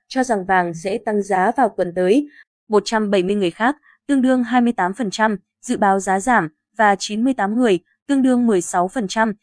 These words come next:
có ý kiến trung lập. Ederson Jay, chủ tịch công ty Ederson Day Asset Management,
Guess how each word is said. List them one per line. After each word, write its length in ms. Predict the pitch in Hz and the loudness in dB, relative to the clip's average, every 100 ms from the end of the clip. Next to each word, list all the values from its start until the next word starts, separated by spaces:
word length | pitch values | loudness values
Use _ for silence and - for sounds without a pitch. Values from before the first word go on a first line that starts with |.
| _ - | _ -4
có 100 | 185 | -2
ý 120 | 185 | -2
kiến 300 | - 180 196 | -2 -2 -2
trung 180 | 240 214 | -2 4
lập. 180 | 185 - _ _ | 4 4 _ _
Ederson 460 | 226 214 196 196 196 | 2 6 6 6 4
Jay, 340 | 190 226 220 220 _ _ | 4 4 4 0 _ _
chủ 120 | 262 233 | -2 0
tịch 120 | 226 | 0
công 140 | 277 262 | 0 0
ty 180 | 269 | 2
Ederson 680 | 247 226 208 202 190 208 202 | 4 6 6 6 6 4 6
Day 120 | 214 208 | 2 2
Asset 440 | 214 208 247 262 | 0 0 0 0
Management, 640 | 233 202 226 226 196 175 | 0 0 2 4 2 2